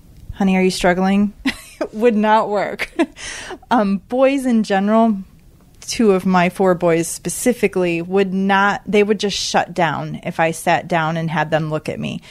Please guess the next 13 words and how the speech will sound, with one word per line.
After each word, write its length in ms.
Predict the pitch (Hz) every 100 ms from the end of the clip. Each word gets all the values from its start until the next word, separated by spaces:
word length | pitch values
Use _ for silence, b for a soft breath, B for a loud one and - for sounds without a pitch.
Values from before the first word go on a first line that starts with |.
| B
So 200 | - -
if 120 | 226 220
I 100 | 240
wanna 220 | 262 240
have 120 | 202
a 40 |
conversation 640 | 190 202 185 180 180 - 185
with 140 | 165
them 200 | 185 214
because 240 | 214 190 175
I 140 | 170
know 240 | 170 190
them, 280 | 208 165 170